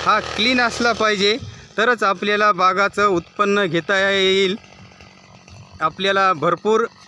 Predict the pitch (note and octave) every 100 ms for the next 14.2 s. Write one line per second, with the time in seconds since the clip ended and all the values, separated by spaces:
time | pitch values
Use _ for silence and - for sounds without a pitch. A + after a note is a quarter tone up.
0 | - F3 F#3+ G3 F#3+ G3+ A3 A#3 - _
1 | _ _ - _ - - _ _ - F#3
2 | G3+ G#3+ - - _ _ _ _ _ _
3 | - D3 D#3+ - F#3+ F#3+ F3+ F#3+ F#3+ F#3+
4 | - - - - - C3+ E3 F#3 G3 F#3+
5 | G#3 G#3 - D#3+ E3+ G3+ - F#3 F#3 G3
6 | G3 G3+ F3+ G3 G3+ F#3 E3 G3 F#3+ F3+
7 | G3 G3 G#3+ - - - - D#3 D#3+ E3+
8 | G3+ F3+ F3+ F3+ F#3+ F#3 F#3+ F3+ - E3+
9 | - - F#3+ F3+ D#3+ F#3 F#3+ F#3 F#3 E3+
10 | F3+ F#3 F3+ F#3 F#3 G3 - - - -
11 | D#3 F#3 F#3+ F3+ F3 F3 F#3 E3 F#3 F3
12 | F3 F#3 F3+ F3 F#3 F#3+ F3 D#3+ F3 F3+
13 | G3 - - - - E3 E3+ F#3 F3 F3+
14 | F#3